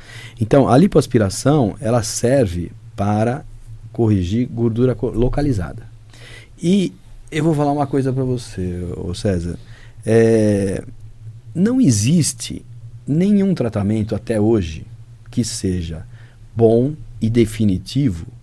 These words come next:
para a gordura localizada. Não existe. Você pode ver aí em clínicas de estética, tem lá tratamento pra gordura, massagem pra gordura localizada, tal.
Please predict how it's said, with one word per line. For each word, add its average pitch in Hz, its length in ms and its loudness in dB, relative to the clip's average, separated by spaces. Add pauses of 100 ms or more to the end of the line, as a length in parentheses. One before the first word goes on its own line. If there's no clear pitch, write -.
(100)
para 104 260 -4
a - 20 -2
gordura 104 360 -2
localizada. 98 640 -4 (320)
Não 294 100 -2
existe. 98 440 -2 (600)
Você - 160 -4
pode 180 280 4
ver 113 220 6
aí 95 520 2 (180)
em 104 40 -12 (200)
clínicas 104 360 -2
de 92 40 -4
estética, 90 1000 -4
tem 107 120 -4
lá 107 200 -2
tratamento 107 540 -4
pra 113 80 -4
gordura, 113 260 0
massagem 113 500 -4
pra 113 100 -6
gordura 117 280 -2
localizada, 98 680 -2
tal. - 160 -10